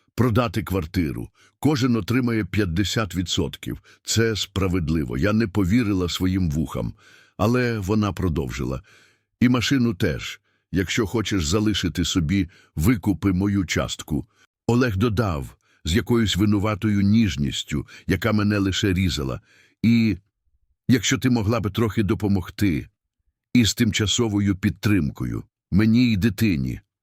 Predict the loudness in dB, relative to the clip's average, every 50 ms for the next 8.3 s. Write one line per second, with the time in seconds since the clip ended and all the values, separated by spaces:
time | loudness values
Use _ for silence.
0 | _ _ _ _ -2 0 2 2 2 2 2 0 0 -2 0 0 2 2 2 2
1 | 2 2 2 2 2 2 0 -2 -4 -6 -8 -10 -12 _ _ _ _ _ _ -2
2 | 0 0 0 0 0 2 2 2 2 2 2 0 0 0 0 0 0 0 0 -2
3 | -2 -2 -2 0 -2 -2 -2 -2 -2 -2 -2 -2 -2 -4 -8 -14 -20 -20 _ -2
4 | 0 0 0 0 -2 -2 0 0 0 0 0 0 0 0 0 0 2 2 2 0
5 | 0 -2 -6 -6 -6 -6 -8 -10 _ _ _ _ _ _ _ 0 2 2 2 2
6 | 0 0 0 0 0 0 0 0 -2 -2 -2 0 0 0 0 -2 -2 -2 0 0
7 | 0 0 0 0 0 0 0 0 0 0 0 0 0 0 0 0 -2 -2 -2 -2
8 | -2 -2 -2 -6 -8 -10 -12